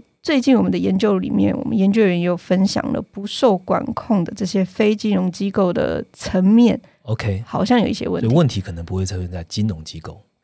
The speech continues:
Speaker 2: 反而可以关注非金融机构。
Speaker 1: 对，非大型这种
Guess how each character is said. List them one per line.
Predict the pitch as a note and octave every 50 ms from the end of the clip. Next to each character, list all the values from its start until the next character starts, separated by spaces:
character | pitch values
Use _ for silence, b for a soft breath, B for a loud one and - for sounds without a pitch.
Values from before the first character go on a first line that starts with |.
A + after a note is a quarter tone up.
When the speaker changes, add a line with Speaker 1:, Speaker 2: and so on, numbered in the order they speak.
| _ -
Speaker 2:
反 | F#2+ F2
而 | F2+
可 | F#2 - A2
以 | F#2
关 | - F#2+ F2+ F2+
注 | - F#2 E2+
非 | - - - - - - A#2+ A#2 A#2 A2+ -
金 | - - A2 G#2 G#2
融 | G2 D#2 D#2+ E2
机 | E2 - - F#2+ F2
构。 | - - F#2
Speaker 1:
对， | G#3+ G3+ F#3+ F#3 F#3
非 | F#3 - - C#4 C#4+ D4
大 | C#4 C#4+ A#3+ G#3+
型 | B3 - G#3+ - G#3+
这 | F#3 - G#3
种 | F#3 - - - - G3 A3+ A3